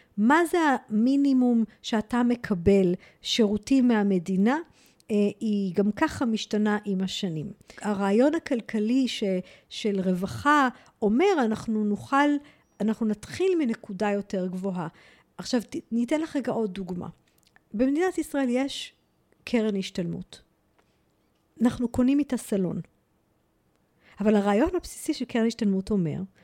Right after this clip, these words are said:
פעם באיקס שנים, אתה צריך לקחת פסק זמן, סלש כסף, תקציב וזמן,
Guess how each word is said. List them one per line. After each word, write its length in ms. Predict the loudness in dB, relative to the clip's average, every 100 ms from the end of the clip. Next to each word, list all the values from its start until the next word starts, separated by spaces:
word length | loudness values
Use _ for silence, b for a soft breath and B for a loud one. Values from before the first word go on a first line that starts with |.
| b b b
פעם 160 | -2 0 0
באיקס 320 | -2 -6 -8
שנים, 480 | -2 0 0 -4 -8 _ _ _ -14
אתה 120 | -12
צריך 240 | -4 -2 0
לקחת 400 | -4 -6 -10 -10
פסק 480 | -6 -4 -6 -10 -8
זמן, 360 | -6 -6 -6 -10 b b
סלש 380 | -6 -2 -2 -2
כסף, 800 | -10 -10 -10 -12 -12 -14 -20 -14
תקציב 420 | -12 -10 0 2 2
וזמן, 460 | -2 -2 -4 -6